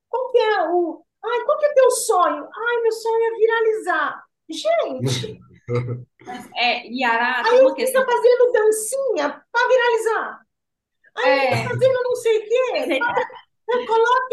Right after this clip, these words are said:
Speaker 1: esta música que viraliza.
Speaker 2: É.
Speaker 3: Você sabe o que que eu acho também, assim, tipo, vo-,
Speaker 1: A gente tá
Speaker 3: voltando
Speaker 1: útil.
Speaker 3: pra realidade brasileira, nós somos, o varejo brasileiro é, é formado praticamente, assim,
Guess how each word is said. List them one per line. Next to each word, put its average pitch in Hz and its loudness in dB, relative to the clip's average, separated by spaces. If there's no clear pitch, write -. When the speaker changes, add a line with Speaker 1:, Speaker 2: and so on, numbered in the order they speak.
Speaker 1:
esta - -8
música 480 -2
que 453 2
viraliza. 427 -6
Speaker 2:
É. 101 -14
Speaker 3:
Você - -10
sabe 330 0
o - -2
que 294 -4
que 269 -6
eu 214 0
acho 196 -2
também, 180 -10
assim, 165 -12
tipo, 185 -16
vo-, 185 -8
Speaker 1:
A - -10
gente 523 -2
tá 370 -8
Speaker 3:
voltando 403 -8
Speaker 1:
útil. 480 -2
Speaker 3:
pra 196 -10
realidade 214 -2
brasileira, 185 -6
nós 220 -4
somos, 254 -6
o 240 -14
varejo 226 -4
brasileiro 220 -8
é, - -20
é 226 -12
formado 233 -8
praticamente, 226 -12
assim, 220 -14